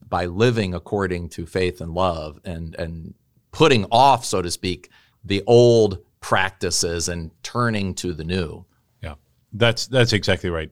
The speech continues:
Speaker 2: Th-, uh, that touches on one of the, uh, the, so, well, it is the thesis of Romans, right? There you get it at Romans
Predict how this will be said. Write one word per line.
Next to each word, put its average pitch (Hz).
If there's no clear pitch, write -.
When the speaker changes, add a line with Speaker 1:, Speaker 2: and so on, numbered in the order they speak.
Speaker 2:
Th-, 90
uh, 101
that 107
touches 107
on 87
one 87
of 85
the, 78
uh, 78
the, 90
so, -
well, 117
it 110
is 87
the 104
thesis 117
of 82
Romans, 82
right? 78
There 92
you 85
get 90
it 82
at 82
Romans 92